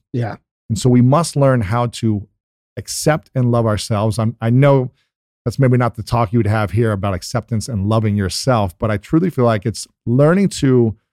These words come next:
Speaker 2: see yourself truly for who you are, all your flaws and insecurities, all your shame, all your past. Get to a place of meaning about everything that's happened to you, to accept yourself now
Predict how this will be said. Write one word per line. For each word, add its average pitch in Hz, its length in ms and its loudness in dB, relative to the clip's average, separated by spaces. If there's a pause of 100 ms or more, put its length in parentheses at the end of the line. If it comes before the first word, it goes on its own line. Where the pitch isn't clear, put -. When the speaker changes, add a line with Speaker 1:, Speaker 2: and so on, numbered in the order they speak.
(280)
Speaker 2:
see - 380 -2
yourself 131 500 2
truly 135 340 2
for 107 200 -6
who 131 100 2
you 131 240 4
are, 113 160 4
all 143 260 2
your 156 140 2
flaws 120 400 -2
and 110 80 -4
insecurities, 101 640 -6
all 151 240 2
your 165 120 2
shame, 107 420 0
all 110 240 0
your 165 160 0
past. 107 520 -6 (720)
Get 143 160 0
to 185 80 2
a 165 60 2
place 139 360 2
of 98 160 -4
meaning 117 640 2 (120)
about 113 260 -2
everything 156 300 -2
that's 135 180 0
happened 123 380 -4
to 104 120 -8
you, 92 220 -4
to 104 140 -8
accept 117 400 -6
yourself 104 320 -4
now 101 420 -4